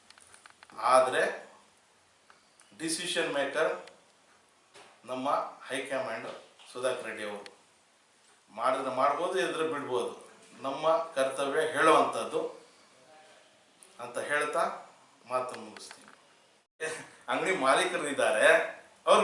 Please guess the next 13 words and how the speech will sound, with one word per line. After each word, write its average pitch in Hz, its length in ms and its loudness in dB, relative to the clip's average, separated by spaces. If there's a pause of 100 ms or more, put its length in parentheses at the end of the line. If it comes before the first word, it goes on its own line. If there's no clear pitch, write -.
ಬಿಟ್ಟಿರುವಂಥ 160 460 8 (140)
ವಿಚಾರ, 107 260 2 (960)
ಅದು 110 200 -10
ನಮ್ಗೇನು 131 420 -2
ಸಂಬಂಧ 120 340 -2
ಇಲ್ಲ. 101 100 -10 (140)
ನಾವು 180 180 12 (580)
ಅಭಿವೃದ್ಧಿ 165 440 2
ಕೆಲಸ 151 180 6 (160)
ಮಾಡುವಾಗ 117 400 6 (600)
ಜೊತೆಲಿದ್ದು 156 600 4 (760)
ಅಭಿವೃದ್ಧಿ 190 400 4
ಕೆಲಸ 160 180 6